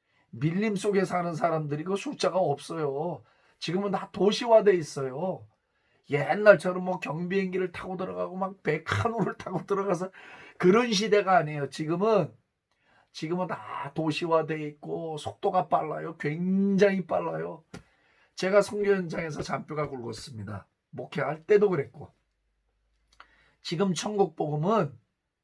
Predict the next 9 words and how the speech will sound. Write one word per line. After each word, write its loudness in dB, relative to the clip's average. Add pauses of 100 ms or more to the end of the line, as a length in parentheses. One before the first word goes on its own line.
(400)
제가 2
단언코 4
말하는데 -2 (1900)
온 2
민족들에게 -8
거의 0
다 -4
증거가 -16
됐습니다. -18